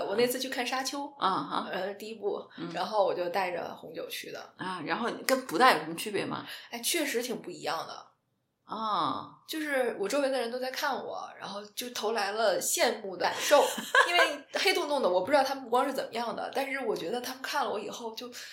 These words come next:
Speaker 1: 没有价值和批评，他们就是很多羡慕的感觉在向我涌来。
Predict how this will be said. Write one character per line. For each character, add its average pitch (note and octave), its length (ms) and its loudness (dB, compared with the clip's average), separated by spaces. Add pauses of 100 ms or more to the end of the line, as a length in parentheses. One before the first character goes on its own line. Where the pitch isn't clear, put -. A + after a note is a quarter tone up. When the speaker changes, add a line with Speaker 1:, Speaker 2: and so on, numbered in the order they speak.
(200)
Speaker 1:
没 A#3 200 4
有 C4+ 220 10 (220)
价 G3 220 4
值 F3+ 100 0
和 G3+ 120 0
批 C#4 280 -4
评， B3+ 100 4 (140)
他 C4 100 -6
们 B3+ 80 -12
就 B3+ 240 -8
是 - 120 -6
很 G3 180 -4
多 A#3+ 180 2
羡 D#4 280 4
慕 G3+ 160 -4
的 F#3 100 2
感 F3+ 180 0
觉 E3+ 360 0
在 A3 120 6
向 G3+ 220 4
我 F3 80 2
涌 F3+ 180 -6
来。 - 220 -6